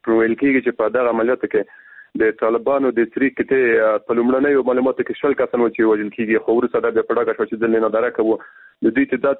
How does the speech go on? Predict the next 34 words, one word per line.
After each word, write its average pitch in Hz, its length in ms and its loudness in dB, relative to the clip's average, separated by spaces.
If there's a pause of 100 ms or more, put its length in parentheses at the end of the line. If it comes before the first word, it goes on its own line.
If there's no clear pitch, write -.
څلېرويشت 139 400 0 (260)
ته 110 80 2 (220)
جګ 107 180 -4
شوی 113 160 2
وو 107 180 -2
چې 107 200 0
څلېرويشت 117 380 0
وسلوال 110 440 0
طالبان 110 340 0
چې 113 160 -2
اکثریت 113 320 -2
یې 113 160 -2
د 110 40 0 (100)
سرې 113 180 -2
قطعې 110 260 0
غړي 123 220 2
وو 113 160 2
او - 120 -4
په 110 60 0 (100)
ډېرو 110 260 2
مهمو 110 260 0
پیښو 113 240 0
کې 113 100 -2
دوی 110 160 2
لاس 123 140 -2
درلودل، 113 320 0
ا، - 920 -6 (140)
دا 147 80 2 (260)
له 117 140 0
منځه 123 180 0
وړل 107 280 -2
شوي 113 160 2
وو. 104 100 4 (420)
ا، 113 120 0